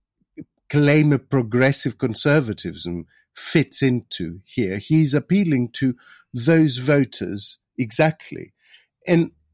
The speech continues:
the other factor that I think is very relevant is the state of the N H S,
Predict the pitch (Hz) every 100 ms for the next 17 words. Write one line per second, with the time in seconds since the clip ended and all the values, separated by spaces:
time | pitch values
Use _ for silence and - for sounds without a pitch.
0 | _ _ 131 143 170 170 226 262 - 175
1 | 147 - - - 107 127 135 135 143 131
2 | 123 139 135 127 123 120 90 113 131 156
3 | 165 - - 170 160 139 147 143 147 147
4 | - 214 -